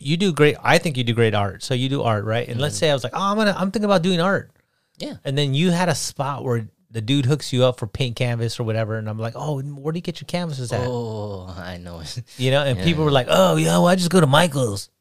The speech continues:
Speaker 1: Here's,
Speaker 2: Mm-hmm.
Speaker 1: I'm like, "Fucking liar." You know what I mean? Like,
Speaker 2: Yeah.
Speaker 1: they can't be like, "Oh, hey, dude, go see this guy here. He'll hook you up."
Speaker 2: Mm-hmm.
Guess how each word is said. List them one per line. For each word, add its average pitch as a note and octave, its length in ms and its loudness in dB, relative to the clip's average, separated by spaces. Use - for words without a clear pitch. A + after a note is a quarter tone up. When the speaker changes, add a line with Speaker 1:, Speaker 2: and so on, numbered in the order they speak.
Speaker 1:
Here's, E3 240 0
Speaker 2:
Mm-hmm. - 120 -12
Speaker 1:
I'm B2+ 100 -2
like, A#2 160 -4
"Fucking - 320 -14
liar." F#2+ 420 -8
You A#2 120 -6
know C3+ 80 -2
what D3 80 -2
I D3+ 80 0
mean? D#3+ 240 0
Like, C3+ 160 0
Speaker 2:
Yeah. - 60 -12
Speaker 1:
they C#3+ 80 2
can't E3+ 280 2
be D#3 100 6
like, C3 160 2
"Oh, F#3 180 4
hey, G3 180 4
dude, E3+ 200 -2
go E3+ 120 4
see G#3 200 0
this F#3 200 -2
guy F3+ 180 2
here. E3 300 0
He'll D3+ 160 4
hook D3 240 -2
you A#2+ 100 0
up." F#2+ 180 -6
Speaker 2:
Mm-hmm. F2 320 -12